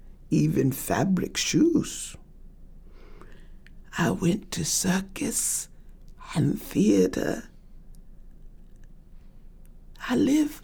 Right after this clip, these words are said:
like a Washington. Then one day I hear, I hear talk about me.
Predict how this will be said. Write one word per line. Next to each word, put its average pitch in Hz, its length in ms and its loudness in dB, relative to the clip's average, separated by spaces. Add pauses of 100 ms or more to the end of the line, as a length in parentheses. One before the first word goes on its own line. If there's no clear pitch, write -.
like - 300 -8
a - 80 -4
Washington. - 880 -4 (3500)
Then 170 340 6
one 156 320 6
day 135 300 4
I 147 240 4
hear, - 580 4 (1800)
I 180 160 2
hear 208 380 4
talk - 480 -4
about - 440 -6 (1600)
me. 185 520 6